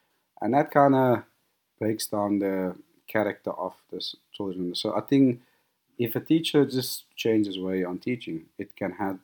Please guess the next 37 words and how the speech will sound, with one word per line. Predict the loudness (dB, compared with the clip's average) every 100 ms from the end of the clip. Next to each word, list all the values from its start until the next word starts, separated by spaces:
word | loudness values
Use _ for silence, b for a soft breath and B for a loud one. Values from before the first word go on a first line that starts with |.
| -14
a | -6 -6 -6
different | -8 -8 -4 -4 -4 -8
spin-off | -8 -6 -4 -4 -6 -8 _
on | -10 -8 -8 -12
the |
students | -8 -6 -6 -8 -14 -20 _ _ _ _ _
completely. | -4 -2 -4 -6 -12 _ _ _ _ _ _ -16
If | -14
you | 0 4 6 6
tell | 2 2 2
to | 0
your | -2
kid | -4 -4
that, | -2 -4 _ _ _ _ _ 4
"I | 10 10 10
believe | 4 4 4 4
that | -2 -4
you | -6
can | 0 2 2
do | -2
it," | -8 -14 _ _ _ _
just | 2 4
hearing | 8 10 12 10 6
that | 2 -2 _ _ _ _ _
positive | -2 -2 -6 -8 -2
coming | 0 0
from | -2 -2 -2
the | -4
teacher | -6 -8 -8 -10
or | -12 -10 -12 -12 -8
facilitators, | -8 -8 -8 -6 -6 -6 -8 -8 -10
like, | -12 -8
"Wow, | -6 -6 -6 -10 -18 _ _ _ _
my | -16
teacher | -6 -6 -6 -6
said | -4 -4
I, | -4 -6